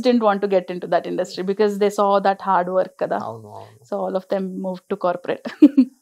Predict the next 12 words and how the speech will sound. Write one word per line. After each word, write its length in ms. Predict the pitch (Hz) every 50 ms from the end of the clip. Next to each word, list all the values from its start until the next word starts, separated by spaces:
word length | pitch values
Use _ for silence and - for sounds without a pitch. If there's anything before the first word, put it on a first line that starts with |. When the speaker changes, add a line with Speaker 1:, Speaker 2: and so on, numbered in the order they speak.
| _ _ _ _ _ -
Speaker 2:
So 120 | - - 214 214 208
ఇంకోటి 300 | 185 180 190 185 185 185
ఏంటంటే, 380 | 185 175 180 170 156 160 190 190 160 - - 143
ఆ, 100 | 131 120 117 110 107 110 - - _ _ _ _ _ - _ _ _ _ _ _ _ -
ఇప్పుడు 280 | 160 156 - - 185 160
ఏది 240 | 139 147 165 180 190
ప్రెజెంట్ 420 | - 160 147 135 156 165 180 - - - 143
ఎక్కువ 220 | - - - 190
ట్రెండ్ 280 | 175 170 147 139 139 139 139
నడుస్తుంది 400 | 139 135 127 - - 139 131 135
ఫుడ్ 260 | - - 139 120 135
ఇండస్ట్రీలో? 480 | 127 127 127 123 - - 120 110 117